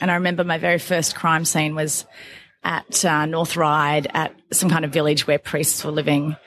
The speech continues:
and someone had been stabbed and there was blood everywhere and there was a trail of blood and you could see these two hands on, on the white wall.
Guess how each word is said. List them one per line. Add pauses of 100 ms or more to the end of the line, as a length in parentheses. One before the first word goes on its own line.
(300)
and
someone
had
been
stabbed (280)
and (260)
there
was (240)
blood
everywhere
and
there
was
a
trail
of
blood
and
you
could
see
these
two
hands (240)
on,
on
the
white
wall.